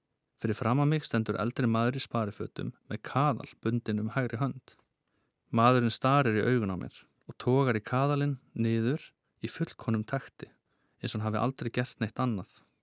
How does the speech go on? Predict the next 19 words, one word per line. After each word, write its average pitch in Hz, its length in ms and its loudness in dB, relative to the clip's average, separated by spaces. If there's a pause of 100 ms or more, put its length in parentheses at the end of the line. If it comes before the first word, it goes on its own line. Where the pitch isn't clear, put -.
(360)
Kirkjuklukkurnar 117 800 -2
óma 120 320 0 (160)
og - 160 -8
skekja 123 560 -2
alla - 260 0
bygginguna. 104 540 -6 (720)
Ég 113 120 -2
forða 135 280 2
mér 120 160 4
undan 117 240 0
augnaráðinu. 101 480 -6 (600)
Finnst - 200 0
eins 120 160 0
og 120 160 -2
hringjarinn 135 560 2
sjái 143 460 0
í - 60 0
gegnum 110 340 -6
mig. 110 80 -14